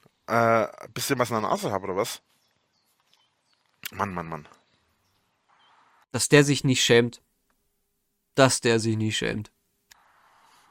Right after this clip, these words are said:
Speaker 1: Ich kann euch zum Boxkampf nichts sagen.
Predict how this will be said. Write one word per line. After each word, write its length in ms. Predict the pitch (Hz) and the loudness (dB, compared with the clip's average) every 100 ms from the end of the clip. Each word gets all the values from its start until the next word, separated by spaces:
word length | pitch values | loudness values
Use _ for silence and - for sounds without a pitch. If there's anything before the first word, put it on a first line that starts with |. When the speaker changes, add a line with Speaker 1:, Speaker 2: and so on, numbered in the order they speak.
| _ - - - - - - - - - - - - - - - - 107 | _ -18 -16 -14 -14 -16 -18 -18 -18 -20 -20 -10 -2 0 2 0 -4 -8
Speaker 1:
Ich 100 | - | -2
kann 120 | 143 | 0
euch 80 | 143 | 0
zum 160 | 131 113 | -4 -4
Boxkampf 380 | 120 - 117 | -4 -4 -8
nichts 240 | 110 101 - | -8 -8 -2
sagen. 380 | 92 90 87 | -2 -2 -6